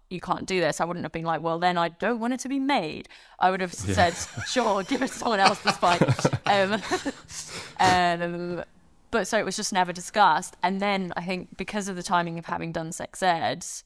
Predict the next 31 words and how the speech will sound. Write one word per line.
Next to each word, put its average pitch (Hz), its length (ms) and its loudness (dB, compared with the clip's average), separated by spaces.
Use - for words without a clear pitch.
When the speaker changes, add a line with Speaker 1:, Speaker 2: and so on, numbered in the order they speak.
Speaker 1:
it 185 240 -6
just, - 640 -6
it, - 180 -4
it 190 200 -4
just - 260 -4
made 175 260 -2
sense - 460 -2
in 165 80 -2
a 160 80 -4
way 160 220 0
where, 160 300 -4
um, 156 220 -12
like, 170 540 2
I, 180 160 4
I 190 120 6
had 190 220 4
an 175 100 -4
advance 175 500 2
over 165 160 -2
any 160 140 -4
other 160 140 -2
director - 400 -2
that 170 60 -6
they 156 160 -4
would 160 100 -4
have - 120 -18
put - 200 -6
forward 165 360 -2
because 170 320 -6
it 170 120 -4
was - 180 -18